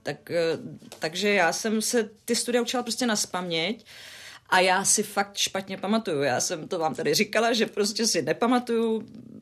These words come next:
Paměť mám, závidím všem, kdo mají dobrou paměť. Je to úžasná jako vlastnost nebo schopnost spíš. Já ji nemám, takže to pro mě byly muka a, eh, potom jsem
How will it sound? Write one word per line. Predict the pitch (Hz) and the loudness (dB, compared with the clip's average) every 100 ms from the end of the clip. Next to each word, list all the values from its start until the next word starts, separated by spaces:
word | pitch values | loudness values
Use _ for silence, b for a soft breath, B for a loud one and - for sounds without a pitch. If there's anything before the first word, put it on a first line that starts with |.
| - | -6
Paměť | 190 208 202 202 | 0 2 2 0
mám, | 190 180 180 175 - - | -4 -4 -8 -12 -12 -2
závidím | 165 175 202 208 208 | 2 4 2 0 2
všem, | - 202 | 2 2
kdo | 196 190 | -2 -4
mají | 180 180 | -4 -4
dobrou | 180 175 | -4 -4
paměť. | 175 170 165 156 165 | -4 -6 -4 -4 -4
Je | |
to | 156 170 160 110 | -4 -4 -2 -4
úžasná | 175 175 185 - 180 165 160 160 | -4 -2 -2 -2 -4 -6 -6 -8
jako | 156 156 147 | -10 -8 -6
vlastnost | 147 190 - 202 196 196 | -4 -2 -2 -2 -4 -6
nebo | 170 156 | -8 -6
schopnost | - 214 208 220 202 - - | -4 -4 0 0 2 -2 -6
spíš. | - - 185 - B B B B B _ - | -14 -10 -10 -10 B B B B B _ 0
Já | 175 | 2
ji | 165 | 4
nemám, | 196 240 233 226 220 B B | 4 4 4 2 -2 B B
takže | 202 180 - 202 196 190 190 - 196 | -2 0 2 4 4 6 4 2 -2
to | 202 | -2
pro | 202 196 | -2 -2
mě | 190 | -2
byly | 180 175 | 0 0
muka | 185 196 226 220 214 - | -2 0 2 2 0 -2
a, | 175 170 170 170 175 165 - - | 0 0 2 0 -2 -8 -16 -12
eh, | - 175 165 _ _ | -6 -6 -8 _ _
potom | 170 - 190 185 | -8 -4 -6 -4
jsem | - 185 175 175 180 | -2 -2 -4 -8 -12